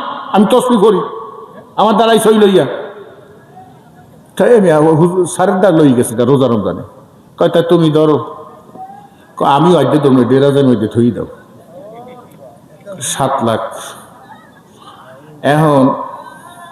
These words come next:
কয় লাখ? সাত লাখ। সন্ধ্যার পর পিয়ন রে কয়, "এখন বোন, এখন তার রোজা নাই, ইফতার টিফতার করি না।" গুন্ডে টেন্ডে কয়, "তোর তো মাইয়া ডাঙ্গ রইছে, এক লাখ লই যা।"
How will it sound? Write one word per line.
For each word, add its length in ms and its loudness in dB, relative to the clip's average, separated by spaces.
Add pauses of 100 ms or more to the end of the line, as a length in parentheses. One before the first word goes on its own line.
(640)
কয় 140 2
লাখ? 200 2 (1600)
সাত 420 -6
লাখ। 180 0
সন্ধ্যার 400 -2
পর 220 0 (460)
পিয়ন 220 2
রে 60 -2
কয়, 120 0
"এখন 300 4
বোন, 440 2
এখন 160 0
তার 140 -2
রোজা 260 0
নাই, 180 2 (360)
ইফতার 260 -6
টিফতার 260 -6
করি 220 -2
না।" 120 -6 (880)
গুন্ডে 220 2
টেন্ডে 320 2
কয়, 380 2 (540)
"তোর 160 2
তো 140 2
মাইয়া 300 4
ডাঙ্গ 220 2
রইছে, 300 2
এক 280 0
লাখ 180 -2
লই 180 4
যা।" 140 2